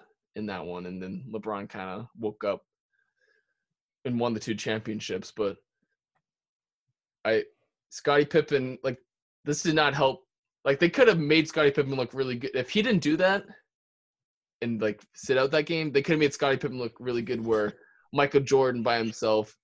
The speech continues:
was, like, below five hundred. Scottie Pippen, his one year, led him to the semifinals. Like, th-, they could have went that route, but they went on the route of Scottie Pippen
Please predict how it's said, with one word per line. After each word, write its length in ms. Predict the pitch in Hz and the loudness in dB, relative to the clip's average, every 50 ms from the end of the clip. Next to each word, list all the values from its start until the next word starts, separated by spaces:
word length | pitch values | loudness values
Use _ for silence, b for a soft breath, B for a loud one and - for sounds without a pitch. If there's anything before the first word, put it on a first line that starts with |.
| _ _ _ _ _ _ _ _ _ | _ _ _ _ _ _ _ _ _
was, 200 | - 120 117 107 | -6 -6 -4 -4
like, 180 | 110 101 101 - _ _ _ _ _ - | -4 -6 -8 -10 _ _ _ _ _ -8
below 220 | - 139 123 120 | -2 2 2 2
five 240 | 113 - 123 117 113 | 2 2 0 -2 -2
hundred. 240 | 127 117 110 110 101 | -2 -6 -6 -8 -10
Scottie 240 | - - 123 117 117 | -6 -2 -2 -2 -2
Pippen, 520 | - - 135 110 - 123 117 113 110 110 104 - _ | -2 -2 -4 -2 -2 -4 -4 -4 -4 -6 -8 -8 _
his 220 | - 131 120 117 | -6 -6 -6 -4
one 160 | 120 113 113 | -4 -4 -2
year, 360 | 113 110 107 101 101 104 92 - - | -2 0 0 -2 -2 -4 -8 -8 -4
led 180 | 113 113 110 | -2 0 0
him 120 | 110 110 110 | 0 -2 -2
to 120 | - 120 | -4 -6
the 100 | 104 107 | -6 -6
semifinals. 960 | 104 - 127 117 110 104 104 - - 110 110 107 101 98 98 98 104 104 - - _ _ _ _ _ _ _ _ _ _ _ _ _ _ - | -4 -4 -2 -2 0 -2 -2 -2 -2 -2 -2 -2 -2 -4 -6 -6 -8 -10 -14 -18 _ _ _ _ _ _ _ _ _ _ _ _ _ _ -10
Like, 160 | 120 120 - | -10 -10 -8
th-, 120 | - - - - | -10 -8 -2 0
they 100 | 143 143 | 2 4
could 140 | - 190 | 6 6
have 60 | 180 165 | 6 6
went 200 | 165 147 120 120 | 4 4 2 2
that 140 | 123 127 135 | 2 4 4
route, 260 | 143 151 160 156 - | 4 4 4 2 0
but 140 | - 123 - | -2 -2 -2
they 80 | 131 | -2
went 180 | 123 123 127 123 | 0 0 0 0
on 60 | 120 | 0
the 80 | 117 110 | 0 2
route 200 | 110 110 110 107 | 2 2 2 2
of 100 | 104 104 | 0 -4
Scottie 260 | - - 110 107 107 | -4 -2 -2 -2 -2
Pippen 560 | 104 - 107 92 - - 95 95 98 107 107 | -4 -4 -6 -6 -6 -8 -10 -8 -8 -10 -10